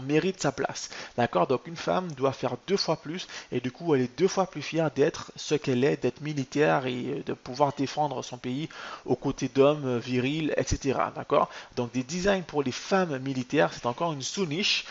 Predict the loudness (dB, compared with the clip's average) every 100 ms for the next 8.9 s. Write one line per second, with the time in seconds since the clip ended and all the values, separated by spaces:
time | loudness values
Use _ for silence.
0 | -16 -10 -2 4 4 4 2 4 4 4
1 | 0 0 -4 -4 -4 -4 0 0 0 -4
2 | -16 -6 0 2 0 2 0 0 -4 -6
3 | 0 0 0 -4 -6 -6 -6 -6 -4 -4
4 | -4 -8 -18 -12 -2 2 2 0 -4 -20
5 | -20 -8 0 2 2 -4 0 2 2 4
6 | 4 4 2 0 0 2 0 -4 -6 -6
7 | 2 2 2 -6 -16 -16 -20 -20 -14 -8
8 | 4 4 4 0 2 2 2 -6 -8